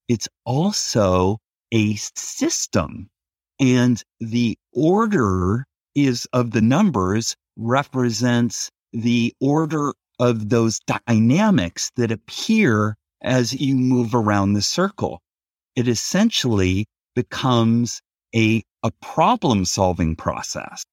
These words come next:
So for instance, what's the first step in problem solving? It's,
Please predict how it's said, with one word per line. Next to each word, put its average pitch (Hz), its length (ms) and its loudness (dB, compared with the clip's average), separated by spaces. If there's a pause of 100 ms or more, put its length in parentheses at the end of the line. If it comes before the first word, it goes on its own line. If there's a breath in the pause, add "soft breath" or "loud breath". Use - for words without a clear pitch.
(160)
So 139 200 2
for 143 160 2
instance, - 480 -2 (240)
what's 143 320 0
the 185 220 -2
first 135 240 0
step 92 280 -2
in 104 140 -2
problem 160 280 0
solving? - 460 -2 (160)
It's, - 400 -4